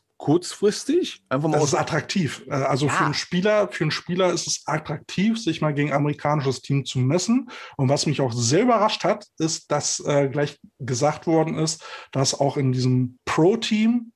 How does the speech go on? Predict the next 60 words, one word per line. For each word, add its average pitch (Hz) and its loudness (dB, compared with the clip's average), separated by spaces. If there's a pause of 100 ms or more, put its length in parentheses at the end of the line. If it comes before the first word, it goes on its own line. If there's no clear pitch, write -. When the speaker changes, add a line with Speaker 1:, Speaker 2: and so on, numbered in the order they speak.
(140)
Speaker 2:
ähm, 160 0 (200)
dann 156 2
auch 165 2
nur 160 2
vier 202 0
Imports 170 2
spielen 143 0
dürfen. 127 0 (100)
Speaker 1:
Also 139 2
auf 123 0
der 127 0
elf 139 2
Seite. - -6 (180)
Speaker 2:
Auf 147 0
der 180 4
elf 151 4
Seite, 143 2
Speaker 1:
Elf 151 -2
Speaker 2:
ja. 131 -2
Speaker 1:
All-Stars, 143 0
nur 139 0
vier - 0
amerikanische 131 0
Spieler 160 0 (420)
und 127 0
der 123 0
Rest 151 -2
wird - 0
von 123 -2
Fans 143 -2
und 123 -6
Coaches, 147 -2
glaub 160 -6
ich, 147 -6
gewählt. 165 -2 (100)
Und 127 0
das 135 -2
ist 170 -8
etwas, 139 -2
wo 143 2
ich 131 0
sage, 127 -2
„Ey, - -14
das - -12
ist - -6
ja 151 0
mal 120 -2
geil.“ 104 -4
Das 107 -6
Einzige, 196 -2
was 190 -4
wir 170 0
bisher 170 -2
haben, 151 0
was - -2
Fans 165 -4
in 139 -2
Deutschland 135 0
wählen 98 -2
können, 85 -8